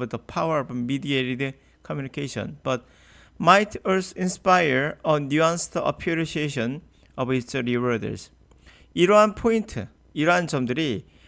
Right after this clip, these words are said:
뭐를 트리거, 촉발시킬 수 있다? 비판적인 어떤 인식을, 그 힘에 대한,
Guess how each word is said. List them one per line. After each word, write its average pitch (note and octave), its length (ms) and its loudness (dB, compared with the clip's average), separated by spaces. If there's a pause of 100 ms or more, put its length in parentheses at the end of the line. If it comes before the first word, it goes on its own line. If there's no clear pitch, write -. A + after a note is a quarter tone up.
(120)
뭐를 E3 460 4
트리거, F3+ 500 -2
촉발시킬 - 760 -4
수 - 160 -14
있다? D3+ 280 -6 (560)
비판적인 F#3+ 1000 -2
어떤 E3 480 -4 (160)
인식을, D#3 840 -6 (480)
그 - 60 -20
힘에 G#3 380 -8
대한, - 260 -8